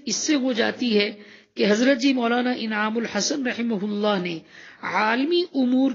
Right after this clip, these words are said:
کی ذمہ داری کے سلسلے میں جن مخصوص حضرات پر اعتماد کیا تھا، وہ حضرات باری باری رحلت فرماتے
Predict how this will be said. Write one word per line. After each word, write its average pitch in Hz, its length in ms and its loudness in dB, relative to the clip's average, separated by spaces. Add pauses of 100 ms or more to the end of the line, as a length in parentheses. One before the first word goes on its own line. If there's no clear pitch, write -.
کی 285 100 -2
ذمہ 220 320 -4
داری 208 360 -2
کے 233 140 -4
سلسلے 208 540 -2
میں 170 200 -6 (460)
جن 262 280 2
مخصوص 277 680 2
حضرات 214 520 -2
پر 247 120 2 (140)
اعتماد 202 580 -2 (140)
کیا 226 280 0
تھا، 190 240 -2 (600)
وہ 277 240 6
حضرات 214 560 -2 (340)
باری 226 460 2
باری 220 420 -2 (520)
رحلت 240 560 0
فرماتے 214 640 -2